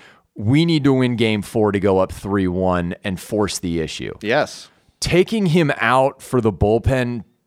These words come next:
Speaker 1: I don't know if it makes a hell of a lot of sense, and it came back and bit him in the ass 'cause they lost that game.
Speaker 2: Yep.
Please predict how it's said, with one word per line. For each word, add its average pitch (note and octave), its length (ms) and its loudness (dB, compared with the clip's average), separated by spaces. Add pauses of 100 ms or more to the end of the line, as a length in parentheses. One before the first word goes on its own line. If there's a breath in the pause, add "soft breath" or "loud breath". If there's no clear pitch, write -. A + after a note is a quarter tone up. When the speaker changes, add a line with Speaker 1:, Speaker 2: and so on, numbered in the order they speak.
(520)
Speaker 1:
I A#2+ 160 2
don't B2+ 120 0
know A#2+ 100 2
if A#2 120 -2
it A2+ 60 -6
makes G2+ 260 -2
a F#2+ 40 -2
hell E2+ 220 0
of E2+ 60 0
a E2 40 -2
lot D#2+ 240 0
of D2+ 60 -6
sense, D#2 380 -4
and F#2+ 140 -6
it E2 100 -6
came G#2+ 220 -2
back F#2+ 200 0
and F2 120 -4
bit F#2 140 0
him F2 120 -2
in D#2+ 60 -4
the D#2+ 160 -2
ass D#2+ 260 -2
'cause D#2 160 -10
they D#2+ 120 -4
lost F2 460 -2
that C#2 220 -4
game. A#1 300 -10
Speaker 2:
Yep. A2+ 280 -4